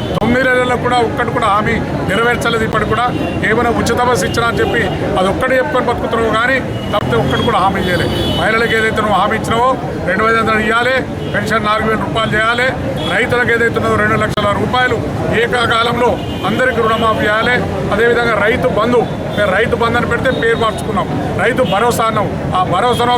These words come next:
గర్వసనో ఏదో మాత్రం మాకు పదిహేను వేల రూపాయలు ఇస్తాను, అవి ఇవ్వాలి రైతాంగానికి అని చెప్పి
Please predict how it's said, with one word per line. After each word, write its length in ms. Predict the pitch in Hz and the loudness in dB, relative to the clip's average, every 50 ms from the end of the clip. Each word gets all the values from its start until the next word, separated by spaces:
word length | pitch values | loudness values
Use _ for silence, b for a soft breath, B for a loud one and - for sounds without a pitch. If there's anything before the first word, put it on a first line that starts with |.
| 226 214 | 2 2
గర్వసనో 400 | 220 226 226 214 214 214 202 185 - - - - 233 - 190 226 | 0 0 0 0 0 -2 -2 -2 -4 -4 -4 -2 -2 0 0 2
ఏదో 140 | 254 262 269 262 262 | 2 2 2 2 2
మాత్రం 220 | 247 240 226 240 226 240 240 | 2 2 0 -2 -2 -2 -2
మాకు 120 | 233 - 208 | -2 -2 -2
పదిహేను 260 | 202 202 220 214 220 220 | -2 0 0 0 0 0
వేల 100 | 214 208 190 | 0 0 -2
రూపాయలు 240 | 180 - 240 240 - | -2 0 0 0 0
ఇస్తాను, 300 | - - 220 214 214 233 240 240 - - 294 - 202 208 | 0 0 0 0 0 0 0 0 -2 -2 -2 0 0 0
అవి 160 | 196 - 202 | 0 2 2
ఇవ్వాలి 220 | 220 247 247 233 226 220 | 2 2 2 2 2 0
రైతాంగానికి 460 | 220 226 220 220 220 220 - - 214 | 0 0 0 0 0 0 0 0 0
అని 100 | 202 214 214 | 0 -2 -2
చెప్పి 220 | 196 - 220 | -2 -2 0